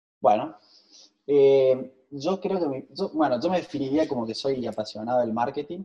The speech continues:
¿sí? Me apasiona mucho esto del, del marketing digital y todo el mundo digital. Creo que ahí es a donde vamos todos, más ahora en esta, en es-, en esta situación que estamos viviendo, que va a marcar un antes y un después en muchos rubros. Eh, así que sí, me parece que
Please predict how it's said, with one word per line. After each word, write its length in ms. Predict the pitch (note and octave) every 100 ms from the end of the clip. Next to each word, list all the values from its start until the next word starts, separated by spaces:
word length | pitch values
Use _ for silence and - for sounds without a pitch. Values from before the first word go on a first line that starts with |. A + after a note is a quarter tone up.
| -
¿sí? 440 | - B2+ - -
Me 120 | - B2+
apasiona 380 | A#2+ A#2+ -
mucho 380 | D#3+ D#3+ - F3
esto 220 | D#3 -
del, 200 | C#3 A2
del 320 | G#2+ A2 A2 G#2+
marketing 540 | A#2 B2+ C#3 A#2+ A#2
digital 400 | G#2+ A#2 G#2 B2+
y 80 | A#2
todo 140 | B2
el 60 | A#2
mundo 200 | B2 A#2+
digital. 420 | G#2+ - G#2+ A#2+
Creo 200 | B2 C3
que 100 | -
ahí 260 | G#2 A#2+ B2
es 460 | A2+ - - - _
a 100 | G#2
donde 180 | A2 A2+
vamos 260 | B2 B2+ -
todos, 560 | B2+ C3+ D3+ E3 - _ _ _ _ _ -
más 180 | C#3
ahora 280 | B2+ B2 C3
en 80 | B2
esta, 360 | A#2+ A#2+ A2 G#2
en 80 |
es-, 180 | A2 - _
en 120 | A2+
esta 120 | A#2
situación 340 | A2+ A2 G#2 A#2+
que 40 |
estamos 260 | - A#2 A2
viviendo, 260 | A2 B2
que 80 | G#2+
va 60 | G#2+
a 40 |
marcar 340 | A2 G#2 A2
un 100 | A2
antes 200 | A2 G#2+
y 120 | G#2+ A2
un 80 |
después 640 | G#2+ G#2 - A2+ D3 - _ _ _
en 160 | G2+
muchos 360 | G#2+ B2 A2+ A2
rubros. 440 | B2 C3 D#3+ - _ _ _ _ _ -
Eh, 480 | A#2+ G#2+ G#2 G2+ G#2 G#2
así 240 | G#2+ C3+
que 80 | B2+
sí, 140 | B2
me 80 | A2
parece 280 | A2 D#3+
que 80 | C3